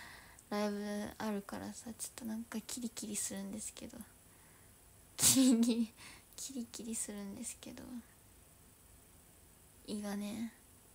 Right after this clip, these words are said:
緊張しちゃって。なんか、久々、久々、あ、なんか、久々ではない。あの、リリーベあったんだけど、なんか、ジェルシアターの、なんか、あの、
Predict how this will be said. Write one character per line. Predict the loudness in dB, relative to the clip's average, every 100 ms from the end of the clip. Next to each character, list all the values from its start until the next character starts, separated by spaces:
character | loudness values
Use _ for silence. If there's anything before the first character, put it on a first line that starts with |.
| -20 -14
緊 | -6 -2 -2
張 | -2 -6
し | -6
ち | -8 -10
ゃ |
っ |
て。 | -12 -18 -20 -20 -20 -20 -20 -20 -6
な | -4
ん | -4
か、 | -8 -12
久 | 2 6 8
々、 | 8 10 10 8 -2 -16 -16 -18 -20 -20 -20 -20 -20 -14
久 | -6 0 2 0 0
々、 | -2 0 -2 -6 -10 -6
あ、 | 0 2
な | 2
ん | 2
か、 | 0
久 | 8 12
々 | 12 12 12
で | 12
は | 12
な | 12
い。 | 12
あ |
の、 | 8
リ | 6 8
リ | 8
ー | 12
ベ |
あ | 12 12
っ | 8
た | 4
ん | 4
だ | 2
け | 2
ど、 | 0
な | 4
ん | 4
か、 | 4 -4 -6 -18 -16 2
ジ | 6
ェ |
ル | 8
シ | 8 10
ア | 8
タ | 8 6
ー |
の、 | 4 0 0
な | 0
ん | 0
か、 | -2
あ | -2
の、 | -2